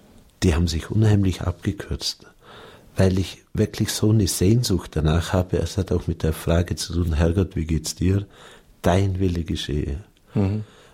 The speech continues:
Und ich denke, nur aus diesem Denken heraus kann man eigentlich lieben. Also da kann ich wirklich Zeugnis geben. Mit haben wollen,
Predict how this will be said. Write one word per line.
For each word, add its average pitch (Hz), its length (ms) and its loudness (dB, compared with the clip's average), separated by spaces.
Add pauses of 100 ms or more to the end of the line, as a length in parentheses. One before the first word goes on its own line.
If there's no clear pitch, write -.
Und 101 160 2
ich 98 100 2
denke, 110 320 2
nur 117 260 2
aus 98 240 2
diesem 113 360 2 (360)
Denken 120 440 2
heraus 82 440 2
kann 107 240 0
man 95 160 0
eigentlich 76 580 -4
lieben. - 360 -4 (840)
Also 104 460 2 (720)
da - 100 2
kann 127 300 0
ich 113 140 0
wirklich 117 380 -2
Zeugnis 110 460 0
geben. 71 320 -4 (1160)
Mit 92 300 0
haben 113 420 0
wollen, 69 340 -4